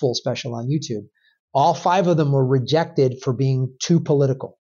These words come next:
The comedy was me making fun of the media, too political. Me calling out both political parties, too political. Me calling out Jeff Bezos and billionaires, too political. Five of them were rejected for being too political. I'm trying to give Instagram my money. So that,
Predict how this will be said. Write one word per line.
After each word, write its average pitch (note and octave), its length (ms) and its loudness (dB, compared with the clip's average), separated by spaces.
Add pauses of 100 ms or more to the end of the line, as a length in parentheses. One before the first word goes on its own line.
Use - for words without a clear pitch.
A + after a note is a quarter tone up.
(680)
The C3 60 -8
comedy D3 400 -2
was B2+ 140 -2 (100)
me D#3 160 2
making E3 360 0
fun D3+ 160 0
of D3 60 0
the C#3 60 2
media, C3+ 480 0 (240)
too D3 120 2
political. A2+ 440 -4
Me C#3 160 0
calling D3+ 340 0
out C#3+ 180 -2
both C#3 220 0
political C#3 320 0
parties, B2 380 -2
too C3+ 120 -4
political. A#2 440 -4
Me C#3+ 280 0
calling E3 220 2
out D#3+ 120 0
Jeff E3 280 0
Bezos C3+ 500 2
and B2 120 -2
billionaires, C#3 500 0
too C#3+ 160 -2
political. C3 520 -4 (400)
Five G3 400 0
of G3+ 100 4
them D#3+ 120 2
were D3 140 0
rejected C#3 480 0
for C3 80 -4
being A#2 200 -8
too B2 100 -10
political. A#2 520 -12
I'm D#3+ 180 0
trying G#3+ 280 0
to F3 100 -2
give D3 260 0
Instagram G3+ 540 -6
my D#3+ 200 -2
money. C#3 600 -2 (500)
So E3 180 0
that, G3 340 0